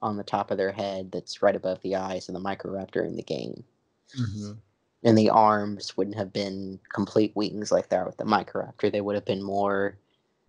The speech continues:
Speaker 1: you know, T-Rex-like arms, uh, probably with more feathers, though. But again, it's hard to tell, mostly because also, uh, very biological materials, and when I say that, I mean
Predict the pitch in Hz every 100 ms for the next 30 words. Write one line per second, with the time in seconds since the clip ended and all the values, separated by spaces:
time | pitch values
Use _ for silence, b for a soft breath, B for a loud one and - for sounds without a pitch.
0 | - - - - - - - 120 110 104
1 | - - 98 - - - 98 95 92 107
2 | - - - - - - - - 107 101
3 | 101 101 101 92 107 101 98 98 - 87
4 | 95 95 - B B B B - - -
5 | - 107 110 98 98 98 110 101 - -
6 | - 101 92 120 - 104 101 98 107 _
7 | - 113 107 - 98 95 101 101 104 -
8 | 95 98 98 113 _ b b b b _
9 | _ - - - - 110 117 101 107 110
10 | 107 104 110 - 104 101 101 - 104 98
11 | 101 101 101 - - 104 104 101 107 101
12 | 98 98 101 107 101 101 104